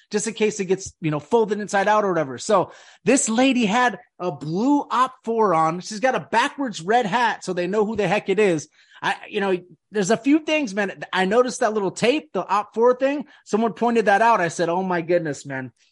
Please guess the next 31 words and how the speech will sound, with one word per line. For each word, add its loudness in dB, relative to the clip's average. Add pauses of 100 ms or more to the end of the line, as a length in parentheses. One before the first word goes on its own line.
(120)
That's -2
what -2
we 4
use 0
in 0
the 0
Army 0
when -2
we -2
go -2
against -6
each -6
other -4 (200)
and -6
we're 0
trying -2
to, -4
with -8
blanks, -6 (540)
now, 2
the, -6
the -4
weapons 0
sounded, 0 (200)
they 2
sounded 0
pretty -2
good, 2
you 2
know, -2
uh, -2